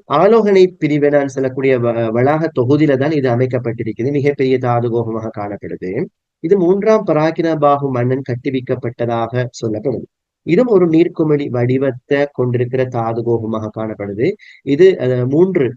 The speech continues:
அதாவது பேசா வளையங்கள்னு சொல்லக்கூடிய மூன்று கீழ்த்தட்டு வளையங்களை கொண்டு நிர்மாணிக்கப்பட்டிருக்குது. அப்ப நிலமட்டத்தில இருந்து கலசத்தை தாங்கிய பகுதி உடைந்த நிலையில் இருந்தாலும், மீதியாக உள்ள பகுதி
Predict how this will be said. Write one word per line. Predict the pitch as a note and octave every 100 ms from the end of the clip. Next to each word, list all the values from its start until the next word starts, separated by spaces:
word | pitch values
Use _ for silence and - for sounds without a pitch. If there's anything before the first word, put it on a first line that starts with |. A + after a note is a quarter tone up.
| - _
அதாவது | B2+ B2+ C3+
பேசா | D3+ D3+ E3+ F3 E3
வளையங்கள்னு | C#3+ C#3 C#3 C3+ B2+
சொல்லக்கூடிய | B2 B2+ B2+ B2+ B2+ C#3 C#3 A#2 D3 _ _
மூன்று | C#3+ F3 A3 A3 G3+
கீழ்த்தட்டு | B2 D#3 E3 E3+ D3+ B2 C3
வளையங்களை | B2 B2+ D#3 D3 C#3 C3 B2+
கொண்டு | B2 A#2+ C3 -
நிர்மாணிக்கப்பட்டிருக்குது. | B2+ A#2 B2 A2+ G#2+ B2+ C#3 G2+ F#2+ G2 - _
அப்ப | - A2
நிலமட்டத்தில | A#2 C#3 D#3 D3+ C#3 C3+
இருந்து | C3+ C3 C3+ C#3
கலசத்தை | D3+ B2+ B2 C#3 C3+
தாங்கிய | B2 B2 B2+ B2+ B2
பகுதி | A#2+ A#2 C3 C#3
உடைந்த | B2+ A#2+ E3+ F#3 D3+ C3 _ _ -
நிலையில் | C#3+ D#3+
இருந்தாலும், | C3+ B2 A#2 B2 B2
மீதியாக | C#3 E3 G#3+ G3+ F#3
உள்ள | D3+ D3 C3+
பகுதி | B2+ A#2+ C3